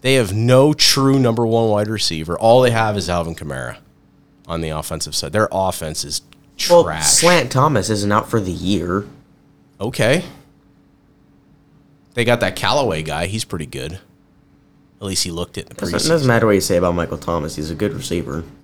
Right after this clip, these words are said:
Speaker 1: Yeah. But he's not gonna win him any games.
Speaker 2: He's gonna help.
Speaker 1: Well, we'll see what happens. Wow, eleven and six. Jeez, man.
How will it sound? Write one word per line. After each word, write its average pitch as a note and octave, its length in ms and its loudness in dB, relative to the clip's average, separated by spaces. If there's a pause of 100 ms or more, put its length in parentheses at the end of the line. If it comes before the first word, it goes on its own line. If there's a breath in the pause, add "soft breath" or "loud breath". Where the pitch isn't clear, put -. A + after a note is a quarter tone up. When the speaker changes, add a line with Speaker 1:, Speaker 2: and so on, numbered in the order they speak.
(160)
Speaker 1:
Yeah. C#4 240 -6 (920)
But A#2 100 -4
he's G#2+ 120 0
not A2+ 180 2
gonna G2+ 120 -2
win G2 160 0
him F2+ 100 -2
any E2 120 -2
games. F#2+ 500 -4 (1300)
Speaker 2:
He's - 140 -20
gonna F#2 180 -4
help. C3 320 -4 (720)
Speaker 1:
Well, - 280 -18 (380)
we'll - 120 -20
see - 160 -6
what A#1 100 -12
happens. E2+ 540 -14 (2000)
Wow, E2 280 -12
eleven C3 280 -12
and D#2+ 140 -16
six. - 340 -8
Jeez, G#2 680 -12
man. A2 340 -12